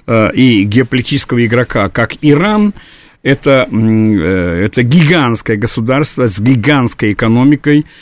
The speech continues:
э, дружественно настроенное к России, э, и обладающее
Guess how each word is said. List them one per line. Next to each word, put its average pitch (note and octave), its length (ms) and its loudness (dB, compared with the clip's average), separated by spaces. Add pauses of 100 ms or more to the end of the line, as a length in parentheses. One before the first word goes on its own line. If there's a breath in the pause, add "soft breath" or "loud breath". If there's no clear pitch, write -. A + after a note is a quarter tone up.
(200 loud breath)
э, A#2+ 120 0
дружественно C3+ 1160 2
настроенное C3 920 2
к - 100 -6
России, B2 680 0 (400 loud breath)
э, B2+ 440 2
и C3+ 440 4 (160)
обладающее D#3+ 840 0